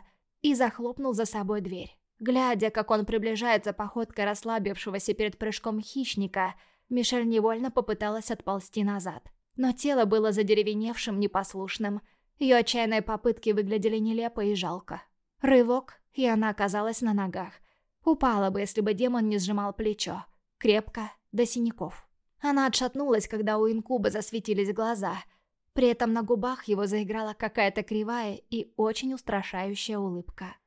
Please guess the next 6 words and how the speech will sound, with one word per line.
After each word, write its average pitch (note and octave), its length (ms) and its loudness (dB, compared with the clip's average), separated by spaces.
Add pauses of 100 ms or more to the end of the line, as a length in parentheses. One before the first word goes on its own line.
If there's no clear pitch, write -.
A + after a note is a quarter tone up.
(420)
«На G3 240 -2
тебе G3+ 400 2
его G3+ 220 -2
запах, F#3+ 560 -2
крошка G3 480 -4
Мими», F3+ 600 -6